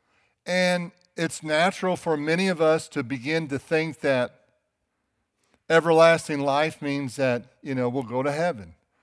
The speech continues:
Well, that's part of it. But that's not the whole purpose that Jesus came.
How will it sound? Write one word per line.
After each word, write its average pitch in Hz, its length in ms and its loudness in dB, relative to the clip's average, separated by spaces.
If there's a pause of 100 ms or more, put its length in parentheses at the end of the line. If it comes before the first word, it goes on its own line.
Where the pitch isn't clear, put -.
(240)
Well, 113 100 -6
that's 120 220 -2
part 123 340 -2
of 127 220 -2
it. 85 140 -20 (880)
But 117 200 -8
that's 180 320 -2
not 170 300 0
the 139 140 -2
whole 175 360 -4
purpose 175 600 -8
that 120 140 -16
Jesus 123 500 -10
came. 135 520 -10